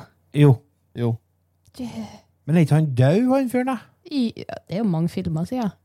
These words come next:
Speaker 1: Ja. Fortsetter de bare å ha, har de bare skiftet skuespiller, da?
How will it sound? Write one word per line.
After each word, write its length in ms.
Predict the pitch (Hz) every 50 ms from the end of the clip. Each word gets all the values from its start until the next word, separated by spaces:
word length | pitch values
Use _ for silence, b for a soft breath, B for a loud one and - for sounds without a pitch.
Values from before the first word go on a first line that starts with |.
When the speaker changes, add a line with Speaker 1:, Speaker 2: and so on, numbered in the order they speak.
| _ _ _ -
Speaker 1:
Ja. 240 | 147 156 175 185 180 - _ _ _ _ _ -
Fortsetter 560 | - 160 135 - - - 131 110 - - 117
de 80 | 127 139
bare 160 | 151 135 123
å 120 | 127 131 123
ha, 140 | 127 131 127 127 127 127
har 160 | 117 131 139 135
de 80 | 131
bare 100 | 135 135
skiftet 840 | - - 135 107 - - - 104 110 117 123 120 123 123 123 117 113
skuespiller, 400 | - - 123 104 - 104 98 107 135
da? 120 | 160 139